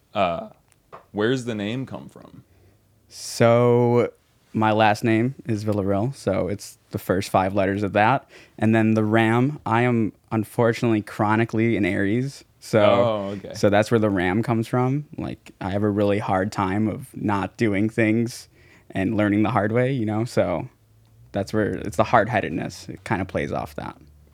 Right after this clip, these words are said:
Speaker 1: Gotcha, gotcha.
Speaker 2: Yeah.
Speaker 1: Okay, okay. So then we'll go into the, the other question that's mandatory.
Speaker 2: Oh, I'm
Speaker 1: which,
Speaker 2: ready.
Speaker 1: which is, uh, what was your first concert?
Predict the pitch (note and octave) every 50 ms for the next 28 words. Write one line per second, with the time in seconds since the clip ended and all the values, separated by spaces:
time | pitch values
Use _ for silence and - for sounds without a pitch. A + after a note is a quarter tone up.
0 | - - - - - - - - - F2+ D#2 - - - - - - - - -
1 | C3 C#3+ - - - - - G2 G2 - - - - - - - - - - -
2 | _ - - - - - - _ _ _ - - G2+ G2 G2+ G2 G2 G2 G2 F#2
3 | F#2+ F#2+ F#2 F#2 F#2 F#2 - - F2 F2 C#2 C2+ - C#2+ E2 F2 G2 F#2 E2+ D2+
4 | D2 - - - G2 F#2+ F#2 F#2+ F2+ F2 E2+ E2+ E2+ F2+ - _ _ _ _ _
5 | _ _ _ _ _ _ _ - - - F#2 F2 - - F#2 F2 D#2+ E2 - -
6 | F#2 F2 - B1 B1 C2+ C2+ - - - - A1+ - - G1+ G1+ - - - -
7 | - - _ _ _ - A#2+ A2+ A2 - - - F#2+ G#2+ A2 A2 A2 G2+ G2 -
8 | - A2+ A#2 - - G#2 A2 G#2+ G2 - G#2+ G#2+ G#2+ G2+ G2 G2 F#2 F2+ F2 -
9 | - G#2 G2 F#2 F2 D#2+ D2 - - - _ _ _ _ _ _ _ _ _ _
10 | E2+ F2 D#2+ - G#2+ B2+ C3 - B2+ C3+ C3+ A#2+ G2+ F#2 F2+ F2 E2 D#2+ - -
11 | - - F#2 F#2 F#2+ F#2 - - - F2 E2 D#2+ D#2+ D#2 - - - - - -